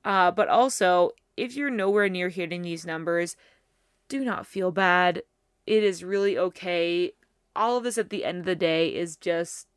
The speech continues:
guides for us to try to work towards improvement. The most important thing you can do is really just improve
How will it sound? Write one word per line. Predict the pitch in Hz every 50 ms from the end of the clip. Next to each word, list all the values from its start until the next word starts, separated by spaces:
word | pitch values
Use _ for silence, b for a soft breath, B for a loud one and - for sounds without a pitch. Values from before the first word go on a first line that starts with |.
| _ _ _ _ -
guides | - 190 170 170 170 170 165 165 165 165 156 - -
for | - - 165 165
us | 160 170 180 -
to | - - - 165
try | - - - - 208 190 185 185 185 185 185
to | - 185
work | 180 170 175 160
towards | - - 180 180 180 165 165 165 - -
improvement. | - - 165 156 - - - 214 226 190 208 214 208 202 202 - - B B B B B B B B
The | B 208
most | 226 247 254 262 -
important | 262 233 208 - - 196 196 185
thing | - 196 185 175
you | 175 160
can | - 190 170 160
do | - 160 160 165 165 -
is | - - 170 165 156 - b b b b b b b b b b
really | - 233 254 262
just | 233 233 220 - -
improve | 185 180 170 - - 185 175 175 170 170